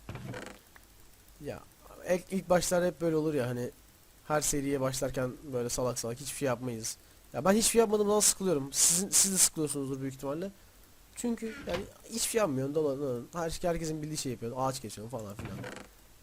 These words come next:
Şeyler, salak salak şeyler. Şimdi şey yapacağım.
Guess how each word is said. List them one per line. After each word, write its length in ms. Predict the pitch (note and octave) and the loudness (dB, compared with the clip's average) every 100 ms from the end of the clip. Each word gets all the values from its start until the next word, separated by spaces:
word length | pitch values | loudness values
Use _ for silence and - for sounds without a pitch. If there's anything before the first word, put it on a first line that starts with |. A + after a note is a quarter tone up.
| - - | -20 -20
Şeyler, 360 | - B2+ G2 F2+ | -8 -6 -6 -6
salak 300 | - A2+ G#2 | -4 -4 -6
salak 200 | G#2 A2+ | -12 -10
şeyler. 180 | G#2+ G2 A#2 G#2+ - - - - | -10 -8 -10 -12 -18 -20 -20 -14
Şimdi 380 | C3 B2+ B2+ B2+ - - - - | -8 -4 -4 -8 -18 -20 -20 -20
şey 160 | - C#3+ | -8 -6
yapacağım. 320 | G2 - F#2+ | -6 -8 -12